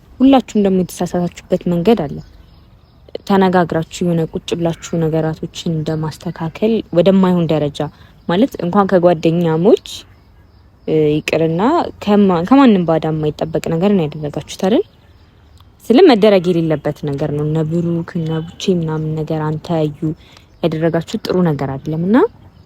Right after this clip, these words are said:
ያን ነገር ማስተካከል ብቻ በቃ የተፈጠረውን ነገር ትተህ አሁን ወደ ራስህ መመለስክ ነው ዋናው። ለኔም ከዚህ በፊት የነገርከኝ ነገር አለ። እሱን ነገር ለዩና ለቡቼ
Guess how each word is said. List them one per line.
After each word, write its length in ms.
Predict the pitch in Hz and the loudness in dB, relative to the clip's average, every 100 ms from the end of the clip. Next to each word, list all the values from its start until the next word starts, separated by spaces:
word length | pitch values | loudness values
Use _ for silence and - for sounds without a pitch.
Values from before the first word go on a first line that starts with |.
| - _ - _ _ _ - _ - _ | -20 _ -20 _ _ _ -20 _ -20 _
ያን 180 | 196 214 | 2 6
ነገር 240 | 214 202 190 | 6 4 4
ማስተካከል 680 | 190 196 - 185 180 170 151 - - - _ _ _ _ _ - 247 262 | 4 2 0 -4 -4 -6 -8 -8 -16 -20 _ _ _ _ _ -14 -8 -4
ብቻ 220 | 311 - 440 320 | -2 2 4 4
በቃ 180 | 214 214 | 2 0
የተፈጠረውን 580 | 196 226 277 285 262 262 | 2 4 4 4 6 6
ነገር 200 | 226 202 202 | 6 4 0
ትተህ 360 | 240 330 403 - | 0 2 2 2
አሁን 200 | 214 226 214 | 4 6 8
ወደ 180 | 208 208 190 | 8 6 4
ራስህ 340 | 175 165 - - | 2 -2 -4 -4
መመለስክ 540 | 175 160 156 165 - - | -2 0 -2 -4 -4 -2
ነው 140 | 160 | -2
ዋናው። 320 | 147 147 147 - - _ _ - | -4 -8 -10 -14 -20 _ _ 0
ለኔም 220 | 180 247 | 4 6
ከዚህ 200 | 220 175 | 6 4
በፊት 180 | 180 - | 2 2
የነገርከኝ 480 | 165 151 160 - 170 | -2 -2 -4 -4 -2
ነገር 240 | 156 156 | -2 -2
አለ። 140 | 151 156 | -2 -4
እሱን 220 | - 190 | -2 0
ነገር 220 | 180 185 175 | 2 2 2
ለዩና 360 | 175 180 185 175 | 2 2 2 2
ለቡቼ 240 | 165 160 | 0 -2